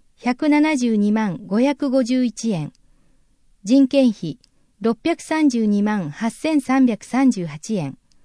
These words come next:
事務費、八百七十六万一千三百七十七円。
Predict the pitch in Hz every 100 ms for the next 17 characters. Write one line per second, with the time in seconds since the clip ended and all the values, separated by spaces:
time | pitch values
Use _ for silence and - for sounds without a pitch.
0 | _ _ _ _ _ 196 254 269 - 156
1 | - _ _ _ _ _ _ - 233 311
2 | 311 294 302 311 254 233 196 - 254 233
3 | 190 - - 208 - 320 285 247 247 214
4 | - 180 202 269 240 196 175 196 214 147
5 | 131